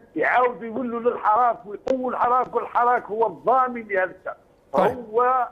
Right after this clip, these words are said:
Speaker 1: هو ال-، آه، هي البوصلة التي تبقي البلاد في الاتجاه الصحيح، وإلا عاد يولي نظام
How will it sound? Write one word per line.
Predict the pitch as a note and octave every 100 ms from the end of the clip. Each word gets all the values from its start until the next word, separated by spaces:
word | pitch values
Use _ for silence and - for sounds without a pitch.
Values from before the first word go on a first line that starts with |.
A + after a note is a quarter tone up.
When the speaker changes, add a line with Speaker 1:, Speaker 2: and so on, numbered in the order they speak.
| -
Speaker 1:
هو | C#3+ F3 G#3 G#3
ال-، | A3 G3+
آه، | - E3 E3+ E3+ F3 D3+ - -
هي | F3+ G3+
البوصلة | D#3+ C3 B3 A3+ - A3 G3+ B3+ A#3+ _ _
التي | F#3 G#3+ G#3+ F#3
تبقي | - B3 B3 - A#3+ C4 C4 - _ F#3+
البلاد | F#3+ F3+ A3
في | D#3
الاتجاه | F#3+ - E3 G#3 -
الصحيح، | F3 D#3+ A3+ - - -
وإلا | E4 - B3 A3 F#3+ A3
عاد | A3 - G#3 F#3
يولي | F#3+ G3 A3+ G3+ F3+ D3+ B2 C3+
نظام | G3 G3 D#3+ B3 B3+